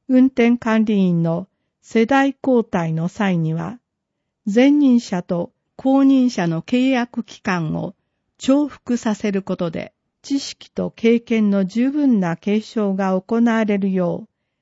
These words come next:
取り組んでいきたいと考えている。クエスチョン。原油価格の高騰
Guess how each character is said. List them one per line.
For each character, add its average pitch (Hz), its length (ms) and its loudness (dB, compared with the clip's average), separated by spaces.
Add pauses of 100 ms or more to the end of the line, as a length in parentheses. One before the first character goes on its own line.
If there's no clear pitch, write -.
(220)
取 233 220 0
り 269 60 -2
組 277 280 2
ん - 20 2
で 185 100 -2
い 180 80 -6
き - 180 -20
た 247 200 -4
い 196 100 -4
と - 320 -10 (400)
考 220 300 0
え 180 140 -2
て 165 180 -10
い 156 160 -10
る。 165 240 -12 (1600)
ク 233 140 0
エ 269 140 2
ス - 140 -16
チ - 140 -12
ョ 151 60 -8
ン。 170 260 -12 (1160)
原 254 140 4
油 294 260 2
価 262 160 -8
格 196 260 -4
の 160 160 -2
高 214 300 -2
騰 190 540 -4